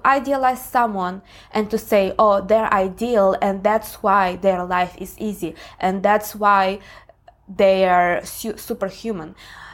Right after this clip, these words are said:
But then we realize that they also face issues like, "Oh my God, I have to take a shit. Oh my God, I have to,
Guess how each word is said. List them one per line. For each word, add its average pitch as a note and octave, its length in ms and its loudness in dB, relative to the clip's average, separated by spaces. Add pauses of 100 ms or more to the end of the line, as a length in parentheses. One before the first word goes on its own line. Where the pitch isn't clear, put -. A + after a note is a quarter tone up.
(140)
But A3 180 2
then C4+ 260 2
we A#3+ 120 0
realize D4 420 2
that A3+ 160 -8
they B3+ 160 2
also C#4 460 0
face G3+ 360 -6
issues A3+ 420 -8
like, F#3+ 360 -2
"Oh G#3 80 2
my G#3+ 160 -2
God, A3 420 0
I F#3+ 60 -2
have F#3 200 -8
to A3 80 -10
take G3+ 220 -8
a A#3 40 -10
shit. - 440 -6 (300)
Oh G#3+ 140 2
my G#3+ 160 0
God, A#3 400 2
I F#3+ 80 0
have F#3 460 -8
to, G#3+ 600 -2